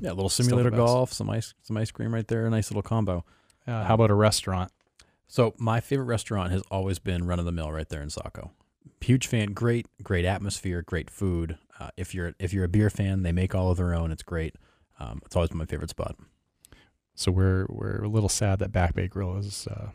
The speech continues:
Speaker 1: Mm.
Speaker 2: you know, but moving on.
Speaker 1: <laughs>
Speaker 2: Saltwater Grill in South Portland.
Speaker 1: Oh, I
Speaker 2: Uh, we
Speaker 1: love
Speaker 2: like to sit
Speaker 1: Saltwater.
Speaker 2: out there on the water. Um, we've gone there for a number of anniversary dinners. Um, it'll be my eleventh anniversary,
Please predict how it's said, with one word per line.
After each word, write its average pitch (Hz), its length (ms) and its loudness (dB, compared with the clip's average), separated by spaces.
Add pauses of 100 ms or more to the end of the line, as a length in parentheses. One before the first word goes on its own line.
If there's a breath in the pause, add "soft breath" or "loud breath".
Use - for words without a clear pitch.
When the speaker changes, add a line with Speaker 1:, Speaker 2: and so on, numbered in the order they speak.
(340)
Speaker 1:
Mm. 85 280 0 (140)
Speaker 2:
you 101 100 -8
know, 85 120 -4 (560 soft breath)
but 107 220 6 (280)
moving 113 280 8
on. 95 320 2 (420 soft breath)
Speaker 1:
<laughs> 143 80 6
Speaker 2:
Saltwater 101 500 6
Grill 90 180 2
in 98 60 4
South - 240 2
Portland. 92 440 2
Speaker 1:
Oh, 101 40 4
I 92 40 6
Speaker 2:
Uh, 90 60 6
we 92 100 6
Speaker 1:
love 92 100 6
Speaker 2:
like 90 60 2
to - 80 0
sit - 80 4 (100)
Speaker 1:
Saltwater. 90 100 4
Speaker 2:
out 85 80 0
there 87 160 2
on 85 60 4
the 85 60 2
water. 85 480 4
Um, 90 220 2
we've 87 120 0
gone 90 180 0
there 85 120 2
for - 180 -6
a 85 40 -4
number 90 280 2
of 87 80 0
anniversary 90 540 -2
dinners. 87 560 -4
Um, 95 240 -8
it'll 92 120 -8
be 95 120 -6
my 85 160 0
eleventh 87 340 -2
anniversary, 87 560 -6